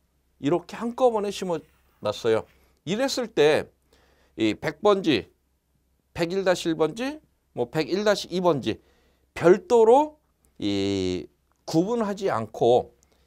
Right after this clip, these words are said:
이걸 크게 한 덩어리로 보고 이 보험에 가입하겠다. 요런 개념이 숨어 있습니다.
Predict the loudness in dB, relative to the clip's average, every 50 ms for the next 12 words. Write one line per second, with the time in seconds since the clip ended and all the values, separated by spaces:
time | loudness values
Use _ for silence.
0 | _ _ -8 -2 0 0 0 0 -2 -6 -12 -14 -6 -2 0 0 0 0 -4 -8
1 | _ _ _ _ _ _ _ _ _ _ _ _ _ _ _ _ _ _ -14 -8
2 | -6 -4 -4 -4 -6 -8 -6 -4 0 2 2 2 2 2 0 -2 -4 -4 -4 -4
3 | -4 0 2 4 4 4 2 -2 _ _ _ _ -20 -14 -8 -4 -2 -2 0 0
4 | -2 -4 -4 -2 0 0 0 0 -2 -6 -8 -10 -10 -6 -6 -6 -6 -6 -8 -8
5 | -8 -10 -4 0 0 0 0 -2 _ _ _ _ _ _ -2 0 2 2 2 0
6 | -2 -4 -6 -6 -4 -4 -4 -4 -4 -4 -6 -6 -10 -16 -16 -12 -8 -6 -6 -6
7 | -6 -8 -10 -10 -10 -2 0 2 2 2